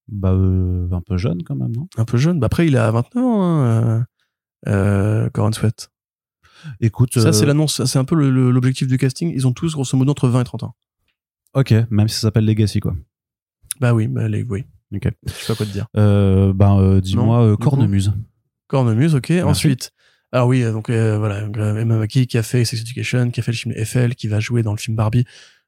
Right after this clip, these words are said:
Speaker 2: de Greta Gerwig.
Speaker 1: Et
Speaker 2: Ensuite
Speaker 1: c'est vrai qu'elle res-, qu'elle a un côté Margot Robbie un peu dans le regard. Enfin,
Speaker 2: Ah
Speaker 1: un
Speaker 2: oui,
Speaker 1: mix
Speaker 2: bah,
Speaker 1: de
Speaker 2: c'est,
Speaker 1: Margot
Speaker 2: oui.
Speaker 1: Robbie et d'Emma Stone, en
Speaker 2: Oui,
Speaker 1: fait.
Speaker 2: oui, ça, ça, la comparaison n'est pas nouvelle, mais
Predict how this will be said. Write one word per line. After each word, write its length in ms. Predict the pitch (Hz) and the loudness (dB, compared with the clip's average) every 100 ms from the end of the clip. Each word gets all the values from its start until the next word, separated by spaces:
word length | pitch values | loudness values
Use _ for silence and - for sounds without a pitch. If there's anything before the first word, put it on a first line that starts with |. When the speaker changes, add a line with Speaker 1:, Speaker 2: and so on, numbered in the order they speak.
| - | -4
Speaker 2:
de 100 | 135 | 0
Greta 260 | 131 123 113 | 2 2 0
Gerwig. 300 | 110 110 156 | 0 2 2
Speaker 1:
Et 40 | |
Speaker 2:
Ensuite 180 | 139 113 | 2 4
Speaker 1:
c'est 60 | 113 | 4
vrai 120 | 143 | 4
qu'elle 120 | 123 | 2
res-, 260 | 101 95 107 | 2 0 -2
qu'elle 120 | 104 | -2
a 40 | |
un 60 | 95 | 0
côté 180 | 104 117 | 0 -2
Margot 280 | 107 95 92 | -2 -2 -2
Robbie 240 | 95 101 | -4 -2
un 100 | 104 | -4
peu 120 | 104 | -4
dans 80 | 98 | -6
le 60 | 92 | -4
regard. 160 | 98 | -4
Enfin, 140 | 101 110 | 0 2
Speaker 2:
Ah 40 | |
Speaker 1:
un 40 | 165 | 4
Speaker 2:
oui, 120 | - | 4
Speaker 1:
mix 100 | 131 | 2
Speaker 2:
bah, 60 | |
Speaker 1:
de 40 | 117 | 2
Speaker 2:
c'est, 60 | 117 | 2
Speaker 1:
Margot 200 | 113 123 | 2 4
Speaker 2:
oui. 60 | |
Speaker 1:
Robbie 240 | 113 113 143 | 2 2 2
et 20 | |
d'Emma 220 | 117 107 | 2 0
Stone, 260 | 101 107 107 | 0 -2 -2
en 60 | 95 | 0
Speaker 2:
Oui, 80 | |
Speaker 1:
fait. 60 | 139 | 0
Speaker 2:
oui, 60 | 131 | 0
ça, 200 | - 120 | 0 -2
ça, 240 | - 113 | -2 -2
la 120 | 113 | -2
comparaison 500 | 113 113 113 117 117 | -4 -4 -2 -2 -2
n'est 120 | 117 107 | -2 -2
pas 220 | 113 107 | 0 -2
nouvelle, 300 | 107 107 120 | -2 -2 -2
mais 160 | 110 | -2